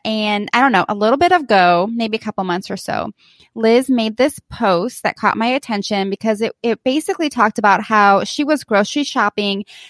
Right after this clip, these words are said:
based on what she already had in her home. And it was one of those things that I never would have thought about until something made me think about it, that I usually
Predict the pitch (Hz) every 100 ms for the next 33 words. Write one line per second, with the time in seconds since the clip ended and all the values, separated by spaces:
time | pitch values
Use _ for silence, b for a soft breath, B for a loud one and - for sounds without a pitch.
0 | B - 240 - 262 233 202 - 220 208
1 | 196 190 190 190 190 180 175 - 185 170
2 | 156 175 _ B B B B 247 240 208
3 | 226 - 254 311 302 254 - 214 208 202
4 | - 202 190 185 - _ - 208 208 202
5 | 220 277 269 240 233 208 190 196 190 185
6 | - - 208 208 - 214 208 - 220 -
7 | 208 202 196 196 190 - 208 202 180 175
8 | 170 - - 202 202 190 190 - b 214
9 | 214 233 269 285 254 240 226 226 -